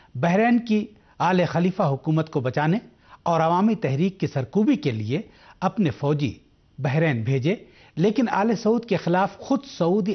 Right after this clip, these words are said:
अरब के अंदर तहरीकें शुरू हुई। तहरीक का आगाज मशरकी इलाकों से हुआ, जहां आले सऊद ने इंतहाई तशद्दुद से काम लिया। बहुत से लोग मशरकी इलाकों में शहीद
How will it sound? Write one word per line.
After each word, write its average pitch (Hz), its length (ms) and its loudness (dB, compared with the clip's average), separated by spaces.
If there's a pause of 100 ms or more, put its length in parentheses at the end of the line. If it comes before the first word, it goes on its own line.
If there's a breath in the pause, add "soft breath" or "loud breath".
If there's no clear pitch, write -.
(100)
अरब 240 360 0
के 156 80 0
अंदर 160 460 2 (480 soft breath)
तहरीकें 151 560 0 (280)
शुरू 139 300 0
हुई। 104 240 -12 (1120 soft breath)
तहरीक 220 320 2
का 214 100 4
आगाज 202 360 2
मशरकी 185 560 2
इलाकों 160 460 0
से 190 120 -2
हुआ, 190 300 4
जहां 160 460 0 (160)
आले 151 240 2
सऊद 160 320 0
ने 101 160 -8 (360 loud breath)
इंतहाई 190 560 2
तशद्दुद 139 460 0
से 143 160 -2
काम 139 280 0
लिया। 143 240 0 (340 soft breath)
बहुत 175 320 2
से 160 100 2
लोग 151 340 2
मशरकी 143 500 -2
इलाकों 139 340 -2
में 117 120 -2
शहीद 175 460 0